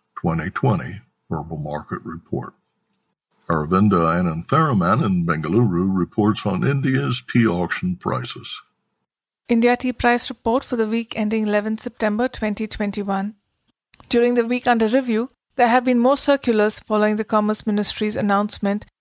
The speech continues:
Speaker 2: on amendments to the Tea Act of nineteen fifty-three. In the most recent circular, the board has said that no permission is required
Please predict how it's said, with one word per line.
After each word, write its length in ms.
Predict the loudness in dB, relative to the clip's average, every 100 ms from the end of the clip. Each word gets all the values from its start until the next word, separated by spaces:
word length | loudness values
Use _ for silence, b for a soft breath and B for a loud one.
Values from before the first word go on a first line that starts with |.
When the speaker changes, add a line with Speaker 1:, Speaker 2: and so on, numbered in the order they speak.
| -2
Speaker 2:
on 120 | 0
amendments 540 | 4 4 4 0 0
to 60 | -4
the 80 | -4
Tea 220 | -2 2
Act 300 | 4 4 -2
of 100 | -2
nineteen 360 | -2 0 -2
fifty-three. 640 | -4 -8 -10 -6 -4 -4 -8 _ _ _ _ _
In 120 | -2 2
the 60 |
most 300 | 4 2 2
recent 280 | 0 0 0
circular, 480 | 2 2 2 2 0
the 100 | 0
board 260 | 2 2
has 120 | 0 -4
said 280 | -2 -2
that 120 | -2 -2
no 140 | -2
permission 540 | 2 0 2 0 -2
is 160 | -4 -2
required 460 | -4 0 0 0